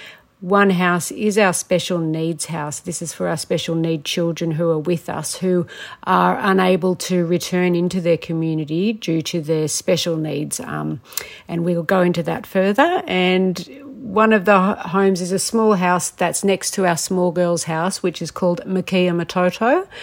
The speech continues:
which translates to, uh, a small angel. And this is a transition house for when new girls arrive on the farm and it's just too much for them to go straight into the small girls' house. So it's kind of,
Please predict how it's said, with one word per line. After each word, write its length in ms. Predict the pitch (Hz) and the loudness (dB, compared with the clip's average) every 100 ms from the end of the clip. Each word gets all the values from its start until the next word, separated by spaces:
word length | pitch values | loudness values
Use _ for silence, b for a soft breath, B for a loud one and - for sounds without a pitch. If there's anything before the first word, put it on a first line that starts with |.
| B B B - | B B B -2
which 500 | 202 202 - - - | 0 2 0 -4 -4
translates 640 | - 196 180 180 185 - - | 0 2 2 4 2 0 -4
to, 480 | - 190 180 175 - | 0 2 4 2 0
uh, 300 | 165 165 165 | -6 -8 -6
a 80 | 175 | -6
small 520 | - - 185 175 180 | -4 -2 0 0 0
angel. 520 | - 180 196 220 302 B B B B - | 0 2 6 6 6 B B B B 2
And 320 | 208 214 190 | 4 6 6
this 200 | 269 254 | 6 6
is 120 | 247 | 6
a 80 | 202 | 4
transition 640 | - 190 175 156 180 196 | 4 2 2 2 0 0
house 360 | 180 170 160 - | -2 -2 -2 -4
for 440 | - 180 175 - - - - - | -2 2 2 0 -10 -20 -20 -2
when 300 | 185 185 185 - - | 2 2 2 -2 -4
new 240 | 196 208 | 4 6
girls 320 | 208 196 180 | 6 4 4
arrive 380 | 170 170 170 170 | 2 2 2 2
on 160 | 175 170 | 0 0
the 80 | 170 | -2
farm 460 | - 165 175 233 | -4 -2 2 0
and 180 | 349 170 | 0 -2
it's 140 | 170 - | -2 -2
just 240 | 185 - | -2 -2
too 160 | - 202 | 0 2
much 300 | 208 - - | 2 -2 -6
for 100 | 185 | -4
them 240 | 175 175 | -2 -4
to 100 | 175 | -4
go 140 | 170 | -4
straight 420 | 165 - 180 160 156 | -6 -6 -4 -4 -4
into 280 | 156 - | -4 -4
the 120 | 165 165 | -4 -4
small 360 | - 170 160 | -4 -4 -4
girls' 360 | 151 165 156 - | -4 -6 -6 -6
house. 280 | 165 147 147 | -6 -4 -4
So 300 | - 165 165 | -2 0 0
it's 160 | 165 | -2
kind 340 | - 214 202 180 | 0 2 2 2
of, 200 | 175 | 0